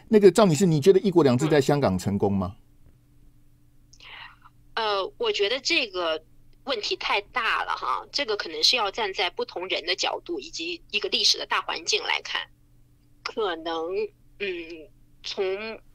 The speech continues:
Speaker 2: 历史的长河来看，或者说从一个民族的发展的角度来看，
Speaker 1: 嗯。
Speaker 2: 现在谁也说不好是否成功，因为可能你要过五十年、一百年再看这个是否成功。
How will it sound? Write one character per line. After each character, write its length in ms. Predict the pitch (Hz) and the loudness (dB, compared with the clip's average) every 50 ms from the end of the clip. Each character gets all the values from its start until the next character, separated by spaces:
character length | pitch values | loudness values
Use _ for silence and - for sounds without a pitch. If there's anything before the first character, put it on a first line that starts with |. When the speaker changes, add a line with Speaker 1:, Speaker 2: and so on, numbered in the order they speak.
| _ _ _ | _ _ _
Speaker 2:
历 220 | _ 262 320 - - | _ -2 0 2 4
史 160 | - - - | 2 2 2
的 80 | 151 165 | 0 -2
长 320 | - - - 156 165 170 | -2 0 -2 -2 -4 -4
河 320 | 160 - 180 160 151 165 | -6 -6 -6 -4 -2 -2
来 220 | 175 175 151 143 139 | -2 -2 -2 -4 -4
看， 280 | - - - 180 160 | -4 -4 -4 -4 -4
或 120 | 160 - 190 | -4 -8 -6
者 80 | 165 | -4
说 120 | 165 - 196 | -2 -2 -2
从 160 | - - 175 | -4 -4 -6
一 60 | 180 | -6
个 100 | 202 214 | -6 -6
民 240 | 190 170 165 175 220 | -6 -6 -10 -10 -10
族 220 | 220 - 175 - | -10 -10 -8 -4
的 240 | - 185 180 156 - - - | -4 -2 -2 -2 -4 -8 -14
发 260 | - - 233 220 247 | -6 -2 -2 -2 0
展 160 | - - - | 0 -2 -2
的 60 | - | 0
角 180 | 180 - - - | 0 0 0 0
度 140 | - - - | -2 -4 -2
来 140 | - - - | -2 -2 -2
看， 200 | - - 165 - - - - - - | 0 -2 -2 -4 -4 -12 -20 -2 2
Speaker 1:
嗯。 120 | 139 123 | 4 6
Speaker 2:
现 160 | 104 - 269 | 6 6 4
在 100 | 254 226 | 4 4
谁 200 | 208 - - 170 | 4 4 4 6
也 160 | 190 214 208 175 | 4 4 4 2
说 180 | - - 175 | 0 -2 -2
不 80 | - - | -2 -2
好 140 | - - - | -2 4 6
是 180 | - 143 139 | 6 6 6
否 180 | - - 127 - | 4 -2 -2 2
成 240 | - - - - - | 2 2 2 0 -6
功， 160 | - 143 143 147 - | -6 -6 -6 -6 -8
因 100 | 202 214 | -4 -2
为 80 | 214 196 | -2 -2
可 140 | - - 156 | -2 -4 -8
能 160 | 147 147 160 | -8 -8 -4
你 60 | 156 | 0
要 140 | 151 151 165 | 0 0 0
过 240 | - - 190 165 151 | 0 -2 -2 -2 -2
五 140 | 151 - | -4 2
十 160 | 165 - - 165 | 4 4 4 6
年、 180 | 160 160 156 | 4 2 2
一 80 | 175 - | 2 0
百 160 | - 180 170 | 0 0 0
年 140 | 196 - - - | 0 -6 -10 -6
再 100 | - - | -6 -6
看 320 | - - - 170 - - - - - _ | -4 -2 -2 -2 -2 -4 -6 -18 -14 _
这 160 | - - 190 | -4 -2 -2
个 80 | - | 2
是 160 | - - - - | 4 2 2 2
否 160 | - - - | -2 -4 -4
成 180 | - - - | -4 -6 -6
功。 240 | - - 123 117 110 | -6 -4 -4 -4 -4